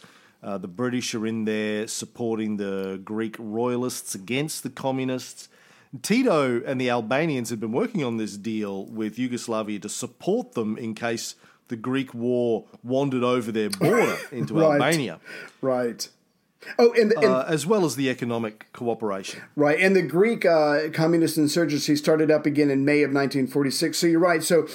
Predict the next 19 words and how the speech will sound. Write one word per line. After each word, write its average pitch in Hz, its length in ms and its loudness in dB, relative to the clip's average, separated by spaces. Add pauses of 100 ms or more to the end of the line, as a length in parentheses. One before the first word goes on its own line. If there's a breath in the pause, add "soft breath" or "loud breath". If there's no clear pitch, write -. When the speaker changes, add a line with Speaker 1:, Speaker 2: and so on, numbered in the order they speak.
(120 loud breath)
Speaker 2:
Albania 180 560 4
is 160 220 0
worried 175 380 2
they 165 160 4
don't 208 160 2
have 160 180 2
the 160 100 2
wherewithal 147 720 4
to 147 280 0
defend 170 420 2
themselves 156 400 2
in 147 80 0
case 165 240 -2
the 151 80 -10
fighting 147 300 2
starts 139 260 -2
coming 143 240 0
their 147 160 2
way. 165 220 2